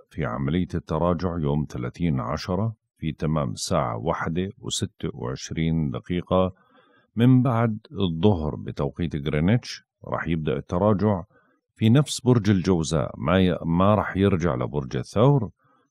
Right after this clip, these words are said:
طبعًا هو عادة بيتراجع مدة ثلاث شهور، ولكن هاي المرة بده يتراجع مدة شهرين ونص تقريبًا،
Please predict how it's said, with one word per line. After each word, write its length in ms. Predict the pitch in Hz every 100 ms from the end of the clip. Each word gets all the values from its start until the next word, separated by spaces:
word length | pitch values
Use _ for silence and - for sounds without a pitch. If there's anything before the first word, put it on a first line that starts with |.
| -
طبعًا 320 | 120 117 117
هو 220 | 104 101
عادة 520 | 90 64 95 95 85 87
بيتراجع 840 | 78 69 67 82 92 82 85 65
مدة 340 | 50 82 101 85
ثلاث 340 | - 101 95
شهور، 540 | - 80 69 82 120
ولكن 460 | 123 67 65 - 80
هاي 180 | 67 87
المرة 360 | 65 80 90
بده 160 | 73 69
يتراجع 600 | 69 - 82 98 92 87
مدة 340 | 73 85 92 87
شهرين 580 | - 80 65 76 85 78 71
ونص 380 | 71 90 -
تقريبًا، 720 | - - - 71 71 78 120